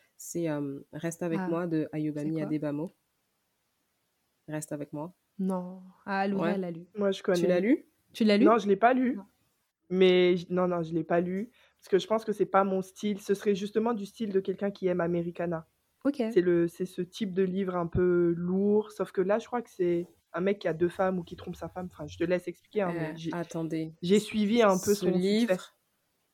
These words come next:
Speaker 1: m'a brisé le cœur. Quand je vous dis, j'ai ressenti la peine du personnage
Speaker 3: Ouais.
Speaker 1: principal, c'est, c'était, c'était moi dans le
Speaker 2: C'est
Speaker 1: livre.
Speaker 2: vrai ?
Speaker 1: <laughs> Je te promets. Il m'a
Speaker 2: <laughs>
Speaker 1: brisé le cœur.
Speaker 2: T'as vu ?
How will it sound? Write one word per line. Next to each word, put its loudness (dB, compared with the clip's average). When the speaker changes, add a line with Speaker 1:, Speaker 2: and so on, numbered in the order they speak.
Speaker 1:
m'a -2
brisé -2
le 2
cœur. -4
Quand 2
je -4
vous -8
dis, 0
j'ai 0
ressenti -2
la 2
peine 0
du -4
personnage -4
Speaker 3:
Ouais. -20
Speaker 1:
principal, -4
c'est, 2
c'était, 2
c'était 2
moi 8
dans 8
le 4
Speaker 2:
C'est 6
Speaker 1:
livre. 6
Speaker 2:
vrai ? -2
Speaker 1:
<laughs> -20
Je -8
te -4
promets. 2
Il 6
m'a 12
Speaker 2:
<laughs> -
Speaker 1:
brisé 6
le 0
cœur. 10
Speaker 2:
T'as 2
vu ? -4